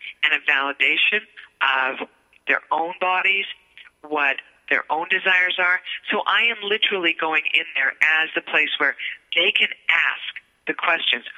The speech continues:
which almost every person has one of those questions that, and if someone asks it, trust me, there's gonna be someone else who has exactly the same question.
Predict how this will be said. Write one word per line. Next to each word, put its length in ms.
which 180
almost 420
every 360
person 520
has 240
one 160
of 60
those 280
questions 460
that, 200
and 80
if 180
someone 240
asks 300
it, 160
trust 320
me, 120
there's 160
gonna 180
be 160
someone 240
else 240
who 120
has 240
exactly 840
the 80
same 160
question. 520